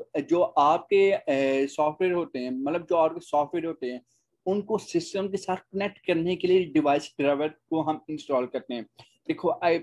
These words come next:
मैं आपको छोटी सी examples देता हूँ। अ, अगर आपने कभी, अ, किसी shop में, किसी आईटी shop में अगर आप गए हो, वहाँ पे कोई, अगर आपने अपने पीसी, किसी laptop की अगर विंडो कराई हो,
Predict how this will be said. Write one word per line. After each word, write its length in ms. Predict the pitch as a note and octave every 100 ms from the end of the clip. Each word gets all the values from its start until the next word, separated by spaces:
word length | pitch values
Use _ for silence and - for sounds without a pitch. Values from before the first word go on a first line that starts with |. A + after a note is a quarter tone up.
| E3+
मैं 80 |
आपको 240 | F3 F3 G3
छोटी 280 | - E3 D#3+
सी 100 | -
examples 540 | E3+ - C#3+ C#3 F3 -
देता 180 | D#3
हूँ। 120 | E3+ F3 _ _ _ _ -
अ, 40 | D#3 D#3 D#3 D3+ -
अगर 220 | - F3+
आपने 260 | G3 F#3 G3+
कभी, 340 | G3 F3 F#3+
अ, 140 | F#3+ F#3+ _ -
किसी 560 | D#3 D3+ D3 - - F#3+
shop 320 | - D3+ D3
में, 220 | D#3+ D3
किसी 240 | C#3+ E3+ F#3
आईटी 320 | - C#3+ F3
shop 240 | E3+ D3+ D#3
में 100 | D#3+
अगर 220 | D3 D#3
आप 160 | D3
गए 120 | C#3+ C#3
हो, 120 | C#3+
वहाँ 240 | C#3 C#3
पे 120 | D#3
कोई, 440 | D#3+ - _ D#3+ D#3
अगर 260 | D3+ D#3
आपने 260 | D#3 C#3+ D#3
अपने 260 | D3+ D3+ D3+
पीसी, 460 | - C#3 - D3
किसी 240 | C#3 D#3 C#3
laptop 420 | C#3 C#3 D3 C#3+
की 100 | D3+
अगर 180 | C#3+ C#3+
विंडो 260 | C3 C3
कराई 300 | D3+ D3 C3
हो, 220 | C3 A#2